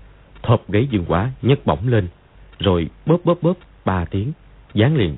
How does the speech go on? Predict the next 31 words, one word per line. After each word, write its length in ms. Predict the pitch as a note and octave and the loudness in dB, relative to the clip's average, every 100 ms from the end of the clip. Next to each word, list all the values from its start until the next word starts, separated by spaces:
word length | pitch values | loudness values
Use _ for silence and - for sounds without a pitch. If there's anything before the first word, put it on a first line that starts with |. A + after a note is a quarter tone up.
| - | -2
ba 160 | B2+ | -2
cái 120 | B2 D3 | 0 -2
tát 200 | E3 B2+ | -2 -2
mạnh, 180 | D#2 - - - - - - _ | -4 -6 -16 -20 -20 -20 -20 _
khiến 240 | - A2 D3 | 0 2 2
một 140 | - | 0
bên 180 | G2 F#2+ | -2 -2
má 200 | F2+ C#3+ | 0 0
của 60 | B2 | 0
nó 120 | B2 | 0
lập 180 | C3 - | 0 -2
tức 120 | - - - | -2 -4 0
sưng 140 | G2+ | 0
đỏ 180 | E2 D#2+ | 0 0
lên. 180 | A#2 F#2 E2+ - - - - - - - - - - _ - - - - - - - - - - | 2 0 -4 -18 -20 -20 -20 -20 -20 -20 -20 -20 -20 _ -20 -20 -20 -20 -20 -20 -20 -20 -14 -2
Dương 220 | F#2+ E2 | 0 2
Quá 320 | F2 F2+ A2+ | 0 0 0
bị 160 | B2 D#2+ | 0 -2
người 180 | D#2+ | -2
kia 240 | D#2 G2+ F#2+ | 0 0 0
tát 260 | - C#3+ D#3 | 2 -2 -2
cho 100 | - | -4
tối 220 | F2 A#2+ F#3 | 0 2 2
tăm 260 | C#3 G#2+ F#2+ | 0 0 0
mặt 120 | - - | -2 -2
mày, 240 | F2 D2 C2+ - - - - - | -2 -2 -6 -20 -20 -20 -20 0
nhìn 200 | A2 G2+ | 2 2
lại 240 | F#2 D#2+ - - - _ - - | 2 -2 -4 -12 -20 _ -20 -2
thì 120 | G2+ | 0
ra 340 | F#2 F#2+ F#2 F#2+ | 2 0 0 -4
đó 60 | - | -4